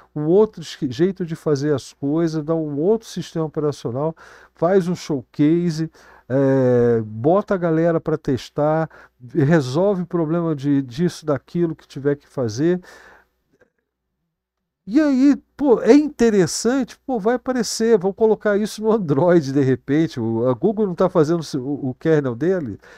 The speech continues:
dela mesmo lá, é, pra colocar no Android, tirar o Linux. Vai demorar pra caramba, mas tá fazendo.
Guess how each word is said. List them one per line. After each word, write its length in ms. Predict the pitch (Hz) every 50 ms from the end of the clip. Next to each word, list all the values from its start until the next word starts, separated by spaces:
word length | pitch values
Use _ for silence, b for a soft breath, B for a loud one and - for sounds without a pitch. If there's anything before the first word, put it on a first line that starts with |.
| B B B _
dela 320 | - 139 165 170 156 123 113
mesmo 400 | 110 131 175 185 - 120 120 123
lá, 220 | 147 175 170 b b b b b b -
é, 1040 | 113 123 127 123 123 123 120 117 120 113 113 110 117 117 117 113 - 135 127 110 104 -
pra 160 | - 127 120
colocar 400 | - 143 135 123 120 - 135 127
no 120 | 123 123
Android, 480 | 117 107 107 131 165 180 175 135 113 107
tirar 260 | - - 131 120 127
o 100 | 120 117
Linux. 540 | 123 160 196 190 143 110 - - - - b b b b b b b _
Vai 140 | - 175
demorar 340 | 233 320 330 349 339 330 339
pra 140 | 339 - 339
caramba, 500 | 330 - 349 339 262 208 220 240 208 135
mas 220 | 113 117 110 -
tá 80 | - 180
fazendo. 600 | - - 269 254 208 190 185 185 185 160 110 87